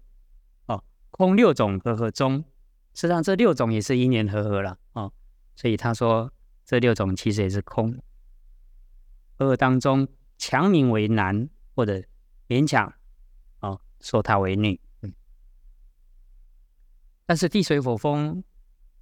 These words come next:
地有时候男的地或女的地吗？哦，或者是空有男的空、女的空吗？这六种本身并没有男女的分别啊。好，如果六种是男，那应该有六男，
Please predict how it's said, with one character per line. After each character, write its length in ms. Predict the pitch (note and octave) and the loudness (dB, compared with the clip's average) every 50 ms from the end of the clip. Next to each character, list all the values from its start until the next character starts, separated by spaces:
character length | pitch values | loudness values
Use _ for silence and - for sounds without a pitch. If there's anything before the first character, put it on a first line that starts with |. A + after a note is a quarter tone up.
| - _ _ | -20 _ _
地 140 | - F#3 D#3 | -2 0 2
有 140 | C3+ A#2+ A2 | 2 2 0
时 80 | A#2+ | 0
候 120 | C#3+ D3 D3 | 0 0 2
男 240 | D3 C3+ G#2+ A2 | 2 2 2 0
的 100 | A2 A#2 | 0 -2
地 420 | A2+ - - C#3+ B2+ A#2 A2 G#2+ A2 | -2 -2 0 0 0 0 -2 -4 -4
或 160 | A2+ C3 B2 | -2 -2 0
女 180 | A#2+ A#2+ A2 G2+ | 0 0 0 -2
的 100 | A2+ G#2 | -4 -2
地 220 | - C#3+ B2+ A2 | 0 0 0 0
吗？ 220 | A2 A2+ A2+ A2+ - _ _ _ _ _ _ - - _ _ - - - | 0 -2 -4 -8 -12 _ _ _ _ _ _ -20 -20 _ _ -20 -10 -4
哦， 180 | - A#2 G#2+ G2+ | -2 -2 -2 0
或 140 | A#2+ C3+ | 0 0
者 120 | B2+ A#2+ A#2 | 0 0 -2
是 320 | A2 - C#3 C3 B2 A#2+ A#2+ - _ | -2 0 0 0 0 -2 -6 -10 _
空 280 | - - D#3 C#3+ C#3+ C#3 | -6 -2 0 2 2 2
有 100 | B2+ A#2+ | 2 2
男 180 | A2 A#2 A2+ | 2 2 2
的 100 | A2+ B2 | 0 0
空、 200 | - - C3 C3 | 0 0 2 2
女 100 | B2+ A2+ | 2 2
的 100 | G2+ G#2+ | 0 -2
空 200 | - - C3 A#2+ | -4 -2 -2 0
吗？ 200 | B2 A#2+ A#2+ A#2+ - _ _ _ - - _ _ | 0 -2 -2 -4 -8 _ _ _ -20 -20 _ _
这 160 | - - D#3 | -2 2 2
六 160 | D3 E3 D#3+ C#3 | 4 4 4 4
种 180 | - A2+ G#2 | 4 2 2
本 200 | G2 - G#2 G2 G2+ | 2 0 0 0 0
身 340 | - A#2+ A#2+ A#2+ A#2 A#2 | 0 0 0 0 -2 -2
并 180 | A2 - B2+ A2+ | -2 -2 0 0
没 140 | A2 G#2+ A2 | 0 0 0
有 160 | G#2+ G#2 G2 | 0 -2 -2
男 300 | G2 A2 A#2+ A2+ G#2 G#2+ | -4 -6 -4 -4 -2 0
女 100 | A2 G#2 | 0 -2
的 120 | F#2+ G2 F#2 | -2 -4 -4
分 260 | - - G#2 G#2+ G#2 | -4 -2 -2 -2 -2
别 220 | - G#2+ F#2+ F2+ | -2 -2 -2 -2
啊。 120 | F2 - - - - _ | -4 -8 -12 -20 -20 _
好， 220 | - A#2 G#2 F#2+ - - - - - - _ - - - - - - - - - - - - - - _ - - - - - - - _ _ - - - - - - - - - - - - _ _ _ _ _ _ - - - - - - - - | 0 2 2 2 0 -6 -20 -20 -20 -20 _ -20 -20 -20 -20 -20 -20 -20 -20 -20 -20 -20 -20 -20 -20 _ -20 -20 -20 -20 -20 -20 -20 _ _ -20 -20 -20 -20 -20 -20 -20 -20 -20 -20 -20 -20 _ _ _ _ _ _ -20 -20 -20 -20 -20 -20 -10 -2
如 140 | - F#3 A#3 | 0 0 2
果 160 | A3+ D#3+ C3+ | 2 2 2
六 220 | C3 E3+ G#3 E3+ C3+ | 4 4 4 4 2
种 320 | - B2+ A2 G2+ F#2+ F#2+ | 2 0 0 0 -2 -2
是 160 | - - C#3+ A#2+ | -2 0 0 2
男， 460 | A2 G2+ F#2 F#2 F#2 G2+ A2+ C3+ C#3+ - - - - _ _ _ _ _ _ _ | 2 0 0 -2 -2 -2 -2 -4 -6 -8 -16 -20 -20 _ _ _ _ _ _ _
那 160 | - A#2 A2 | -4 -4 -2
应 140 | A2+ A#2 A2 | -2 0 0
该 100 | A2 A2+ | 0 0
有 100 | G#2+ G2 | 0 0
六 220 | G2 A2+ A2+ G#2 | 0 0 0 0
男， 300 | G2 G2 F#2+ F#2 F#2+ G2 | 0 -2 -4 -4 -6 -8